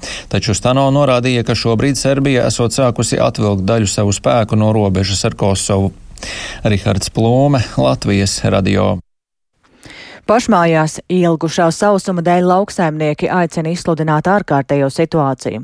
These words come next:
Speaker 2: Tā šorīt kolēģiem Latvijas televīzijā sacīja Zemnieku saeimas valdes priekšsēdētāja vietniece Māra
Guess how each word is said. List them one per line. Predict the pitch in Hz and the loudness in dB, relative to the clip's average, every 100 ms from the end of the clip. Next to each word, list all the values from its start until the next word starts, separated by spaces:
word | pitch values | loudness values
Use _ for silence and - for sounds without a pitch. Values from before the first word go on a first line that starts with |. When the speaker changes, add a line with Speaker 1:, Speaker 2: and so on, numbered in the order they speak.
| 131 | -8
Speaker 2:
Tā | 180 165 | -4 -4
šorīt | 147 156 139 - | -2 -2 -2 -2
kolēģiem | 160 143 139 143 | -2 -2 -2 -2
Latvijas | 156 151 139 | -2 -2 -2
televīzijā | 180 175 143 143 143 135 | 0 0 0 0 0 0
sacīja | 160 151 151 143 | -2 -2 -2 -2
Zemnieku | 156 151 139 135 139 | -2 -2 -2 -4 -4
saeimas | 160 147 139 - | -2 0 -2 -2
valdes | 156 139 139 - | 0 0 -4 -2
priekšsēdētāja | 175 - 147 143 143 151 147 143 | 0 0 -2 0 0 2 0 0
vietniece | 170 170 151 143 139 151 127 | 0 0 0 -2 0 -2 -2
Māra | 143 147 | -2 0